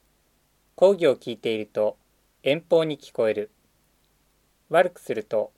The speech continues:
寛容なことを書き落とす。甚だしい時は、人の耳を尊良で借りているような気がする。三四郎はバカバカしくてたまらない。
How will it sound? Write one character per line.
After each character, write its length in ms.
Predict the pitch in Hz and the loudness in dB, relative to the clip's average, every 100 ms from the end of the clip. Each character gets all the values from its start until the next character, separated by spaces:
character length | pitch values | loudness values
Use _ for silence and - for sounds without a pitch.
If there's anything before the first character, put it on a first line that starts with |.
| _ | _
寛 260 | - 156 180 | -6 -4 0
容 160 | 180 | 0
な 120 | 175 | 0
こ 140 | 160 151 | -4 -2
と 180 | 185 143 | 0 0
を 80 | - | -2
書 80 | 120 | -8
き 140 | - | -4
落 100 | 110 | -4
と 140 | 113 | -4
す。 320 | 95 - - _ _ _ _ _ _ _ _ _ _ _ _ - | -8 -12 -20 _ _ _ _ _ _ _ _ _ _ _ _ -10
甚 300 | 143 160 175 | -6 -4 2
だ 140 | 175 | 2
し 180 | - 175 | 0 -8
い 40 | 131 | -8
時 280 | 110 - | -10 -6
は、 220 | 104 98 - _ _ _ _ _ _ _ | -4 -4 -10 _ _ _ _ _ _ _
人 220 | _ 180 | _ -4
の 160 | 180 185 | -2 -2
耳 280 | 185 180 | -4 -2
を 140 | 139 107 | 0 -2
尊 300 | - 147 175 | -4 -4 2
良 180 | 175 165 | 2 4
で 120 | 160 | 0
借 240 | - 156 | 0 -4
り 40 | 165 | -2
て 100 | 175 | -4
い 60 | |
る 60 | 175 | 0
よ 140 | 180 | 0
う 40 | 139 | 0
な 140 | 110 | -4
気 160 | - 113 | -8 -8
が 120 | 104 | -8
す 140 | - | -8
る。 160 | - 107 _ _ _ _ _ _ _ _ _ _ _ _ _ | -12 -14 _ _ _ _ _ _ _ _ _ _ _ _ _
三 240 | - 139 | -4 -4
四 100 | - | 0
郎 160 | 143 135 | 0 2
は 200 | 135 123 | 2 2
バ 120 | 117 | 0
カ 100 | - | 0
バ 140 | 147 170 | 2 2
カ 100 | 165 | 0
し 80 | |
く 80 | - | -4
て 160 | - 110 | -6 -6
た 160 | - | -6
ま 120 | 107 110 | -6 -4
ら 100 | 113 | -4
な 140 | 107 | -6
い。 100 | 95 | -10